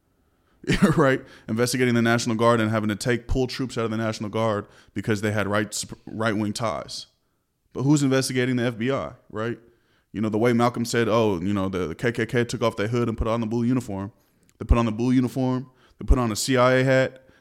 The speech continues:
They put on an F B I jacket. They put on a National Guard uniform. So white supremacists are all these far right.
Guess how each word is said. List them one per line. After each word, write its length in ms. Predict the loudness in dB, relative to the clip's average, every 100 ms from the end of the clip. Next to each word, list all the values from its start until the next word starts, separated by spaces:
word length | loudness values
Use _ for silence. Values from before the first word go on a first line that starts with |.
| -10
They 80 |
put 160 | -2 0
on 100 | 2
an 80 | 0
F 160 | 0
B 140 | 2 4
I 160 | 4
jacket. 480 | 4 2 0 -2 -8 -14 _ _
They 80 | 2
put 120 | 4
on 140 | 4 2
a 60 |
National 400 | 2 2 0 -2
Guard 260 | 2 4 6
uniform. 500 | 4 2 0 -4 -4 -12 _ _ _ _ _ _ _ _
So 160 | -6 -2
white 200 | 2 0
supremacists 540 | 0 0 0 -2 -2
are 120 | -2 0
all 480 | 2 2 2 0
these 180 | -8 -10
far 320 | -4 2 4
right. 320 | 4 4 2